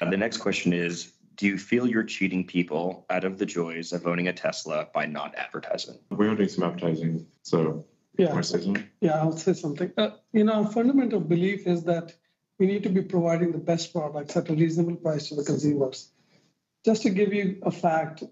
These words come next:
Speaker 3: in U S alone in Q two, over two-thirds of our sales were to, deliveries were to people who had never owned a Tesla before, and which is encouraging.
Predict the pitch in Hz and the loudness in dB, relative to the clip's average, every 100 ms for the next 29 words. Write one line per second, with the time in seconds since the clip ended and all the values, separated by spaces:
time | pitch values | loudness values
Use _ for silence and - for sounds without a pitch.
0 | _ - 175 - 175 185 214 208 - - | _ 2 2 2 0 2 2 0 -4 -2
1 | 170 170 170 170 151 151 175 160 190 175 | 2 2 2 -2 -4 0 0 2 2 0
2 | 139 - _ _ _ _ 190 190 185 214 | -2 -12 _ _ _ _ 0 0 0 0
3 | 214 208 202 196 180 160 147 - 165 160 | 2 2 0 0 -2 -4 -8 -4 -2 -2
4 | 160 - - 160 160 160 165 156 151 - | -6 -10 0 2 2 2 0 0 -4 -8
5 | _ - 180 196 214 208 170 180 175 170 | _ 2 4 4 4 4 4 2 4 2
6 | 156 156 - 170 175 175 170 156 156 156 | 2 -4 -2 0 2 2 2 0 -2 -4
7 | 156 151 147 151 156 160 147 143 143 135 | -4 -6 -4 -4 -2 -2 -2 -2 2 2
8 | - _ _ _ _ _ _ _ _ - | 0 _ _ _ _ _ _ _ _ 0
9 | 165 160 160 185 214 180 160 170 165 151 | 2 2 2 2 2 2 2 2 0 -2
10 | 135 - | -8 -16